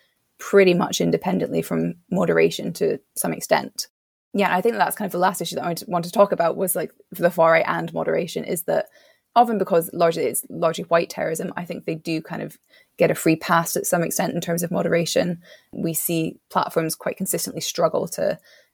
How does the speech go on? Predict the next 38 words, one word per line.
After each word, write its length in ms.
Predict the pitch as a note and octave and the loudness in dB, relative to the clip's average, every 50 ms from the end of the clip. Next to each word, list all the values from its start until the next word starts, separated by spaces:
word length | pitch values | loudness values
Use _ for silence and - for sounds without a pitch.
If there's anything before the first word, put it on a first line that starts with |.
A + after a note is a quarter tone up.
| _ | _
moderate 680 | - F3 E3+ E3 E3 - - - D3 - - - - - - _ _ _ _ _ _ - - | 2 4 6 6 6 6 4 2 2 0 -2 -2 -8 -12 -12 _ _ _ _ _ _ 0 2
white 160 | F3 D3+ - | 2 2 2
supremacy 520 | - E3 - E3+ E3 D#3+ D#3+ - - - | 0 -4 -4 -4 -4 -4 -4 -2 -2 0
or, 160 | - - - - | 0 0 0 0
or, 300 | - - - - - - | 0 0 0 -2 -2 -4
um, 240 | - - D#3 D#3 D#3 | -4 -4 -4 -4 -6
far 260 | D#3 - - E3 D#3+ | -8 -4 -2 2 4
right 120 | D#3+ - - | 4 2 2
terrorism 400 | - D#3 D3+ D3+ D#3 - - D3 | 0 -2 -2 -2 -2 -4 -6 -8
because 240 | - - - D#3+ E3 | -10 -10 -6 -2 -2
it's 240 | - - - - - - - - _ _ - - | 0 2 0 0 -2 -6 -14 -20 _ _ -4 -4
oftentimes 640 | E3 F3 F3 D#3+ D#3+ D#3+ D#3 D#3+ D#3+ - - - _ _ _ - | -2 -2 -2 0 0 0 0 2 2 0 0 0 _ _ _ -2
difficult 500 | F3+ F3 - F3 E3+ - E3+ D#3 - - | -2 0 0 -4 -2 0 0 -2 0 -4
to 200 | - - - - | -4 -2 -2 0
identify, 720 | F#3+ G3 - G3+ G#3+ G#3 G#3 G3 - - - G3 F#3+ G3 G3 - _ - _ _ _ | 0 2 4 4 2 2 -2 -2 0 0 2 2 0 -2 -2 -6 _ -20 _ _ _
oftentimes 420 | - - - E3+ - - D#3+ D#3+ - - | -6 -4 -4 -4 -2 -2 -2 0 2 2
ideologically 520 | F3+ E3 E3+ E3 E3 D#3+ F3 - - F3 | 4 4 6 6 6 4 4 2 0 2
a 40 | E3 | 4
little 140 | E3 E3+ E3+ | 4 4 4
bit 140 | - - - | 4 4 4
incoherent, 680 | F3 E3 E3+ E3 E3+ - F3 E3+ E3 E3 E3 - - - - _ | 2 2 0 0 0 2 2 2 2 2 0 -4 -6 -10 -6 _
and 120 | F3+ E3 | -2 0
we 180 | D#3+ D#3+ E3 - A3 - | 0 0 0 -2 -4 -2
do 180 | - F3 E3 E3+ | 0 0 2 2
sort 160 | - - D#3+ | 0 0 -2
of 100 | D#3+ - | -2 -2
see 200 | - - D#3+ D#3 | 0 2 4 4
it 140 | - - _ - | 2 2 _ -2
getting 220 | G#3 G3 - - | -2 -2 0 2
a 20 | G3+ | 4
little 200 | E3+ D#3+ D#3 D#3+ | 4 6 6 6
bit 60 | D#3+ | 4
of 60 | D#3 | 4
a 60 | - | 4
free 220 | - - D#3+ D3+ D3+ | 2 2 0 0 0
pass 320 | - - D3+ D3+ D3 - | 0 0 0 0 0 -2
sometimes 480 | - D#3+ D#3+ - - - - - - - | -2 -2 -2 -2 -2 -2 0 -2 -2 0
on 340 | - - - - - E3+ | 0 0 0 0 -2 -4